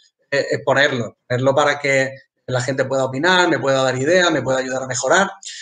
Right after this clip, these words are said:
eh, tanto por redes sociales, en este caso es un análisis que, que se puso de, de Óscar, y, eh, también por YouTube, etcétera, etcétera.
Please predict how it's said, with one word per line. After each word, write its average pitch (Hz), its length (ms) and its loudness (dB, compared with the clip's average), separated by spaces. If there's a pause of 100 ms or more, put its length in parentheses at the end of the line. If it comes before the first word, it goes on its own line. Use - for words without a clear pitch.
(180)
eh, 127 120 -2
tanto 139 280 2
por 131 140 2
redes 147 220 4
sociales, 180 480 2
en 165 120 2
este 139 180 -6
caso 147 280 -2
es 143 80 -6
un 147 460 -10
análisis 143 560 -8
que, 135 720 -4
que - 80 -20
se 151 120 -6
puso 147 300 0
de, 139 240 2
de 147 120 4
Óscar, 208 380 4 (600)
y, 147 160 8
eh, 143 240 8
también 135 240 2
por 135 140 0
YouTube, 175 420 4
etcétera, 123 400 0
etcétera. - 360 2